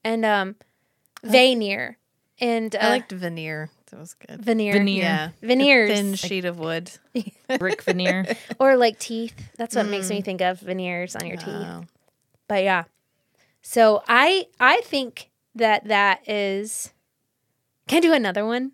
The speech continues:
Speaker 2: Yeah, go. Go.
Speaker 1: Oh, I can't do that one. <laughs> Oh, yes, I can. Yes, I can. Yes, I can. I can do
Speaker 2: Okay.
Speaker 1: this one. Okay. This one is more Akatar coded. Um, but in Wings and Ruin,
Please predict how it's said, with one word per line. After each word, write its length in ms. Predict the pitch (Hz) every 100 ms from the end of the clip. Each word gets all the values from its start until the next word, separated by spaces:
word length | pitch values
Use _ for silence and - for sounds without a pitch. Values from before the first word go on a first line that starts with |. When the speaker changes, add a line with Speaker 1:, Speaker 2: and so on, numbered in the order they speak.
| -
Speaker 2:
Yeah, 300 | 202 202 196
go. 260 | 151 147 151 _ _ _ _ _ _ _ _ -
Go. 220 | 320 381 _ _ _ _ _ _ _ _ _ _
Speaker 1:
Oh, 100 | 233
I 80 | 214
can't 160 | 202 190
do 60 |
that 140 | - -
one. 680 | _ _ _ - - - -
<laughs> 40 | 466 622 - 415
Oh, 100 | 427
yes, 220 | 403 392
I 60 |
can. 220 | 403 339 262
Yes, 160 | 294
I 60 | 320
can. 240 | - 220
Yes, 180 | 226 226
I 40 |
can. 240 | 214 208 -
I 80 | 208
can 220 | 226 208
do 40 |
Speaker 2:
Okay. 80 | 202
Speaker 1:
this 160 | 170 -
one. 140 | 190 _
Okay. 240 | 233 196 - - _
This 160 | 262 269
one 120 | 349
is 140 | 359 311
more 160 | 302
Akatar 680 | 226 220 240 - 214 208 202
coded. 520 | - 208 202 196 214 _ - - -
Um, 320 | 220 214 - _
but 460 | 247 240 202 - - _ _ _ _ _ _ _ _ _ _ _ _ _ _ _ _ _ _
in 520 | - 302 294 269 262 - _
Wings 280 | 254 262 320
and 200 | 349 285
Ruin, 480 | 233 233 247 285